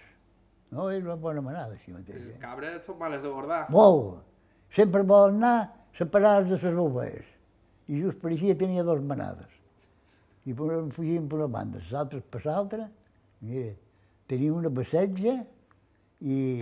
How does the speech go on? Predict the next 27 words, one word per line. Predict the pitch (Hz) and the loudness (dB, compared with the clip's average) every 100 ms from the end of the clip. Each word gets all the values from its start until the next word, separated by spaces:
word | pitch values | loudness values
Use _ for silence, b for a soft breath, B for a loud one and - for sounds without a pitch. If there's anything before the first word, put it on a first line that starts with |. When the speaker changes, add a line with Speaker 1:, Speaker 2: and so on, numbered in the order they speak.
| 107 92 92 95 _ _ _ _ _ | -8 -12 -18 -20 _ _ _ _ _
Speaker 1:
i | 117 123 | -6 -4
vinga | 139 139 | -2 -4
pedrades | 123 131 135 143 127 123 | -6 -4 -2 -2 -2 -6
en | 98 | -8
ses, | 113 - - | -14 -14 -16
en | 110 | -16
ses | 117 120 | -10 -8
ovelles. | 113 113 98 95 _ b b b - | -8 -8 -10 -14 _ b b b -8
Em | 139 | -6
havia | 151 196 196 | 0 2 2
de | 190 | 4
cuidar | 190 185 196 | 2 6 4
del | 175 180 | 4 0
molí, | 180 214 190 190 - _ _ b b b b b b _ | 0 0 -2 -6 -20 _ _ b b b b b b _
perquè | 139 127 175 | -10 -6 -4
el | 156 | -2
molí | 180 226 160 | 0 2 0
estava | - 147 139 139 - | -2 -2 -2 -6 -4
talment | 147 160 202 165 | -4 -2 -2 -2
dins | 160 127 143 | -4 -6 -8
la | 123 | -6
propietat, | 160 180 185 190 196 190 - - _ _ _ _ _ _ _ _ _ _ _ - | -6 0 2 4 2 -2 -16 -20 _ _ _ _ _ _ _ _ _ _ _ -20
i, | 135 | -4
clar, | 180 180 | -2 0
i | 156 127 | -2 -4
si | - | -4
movia, | 175 208 226 233 247 | 0 4 6 10 8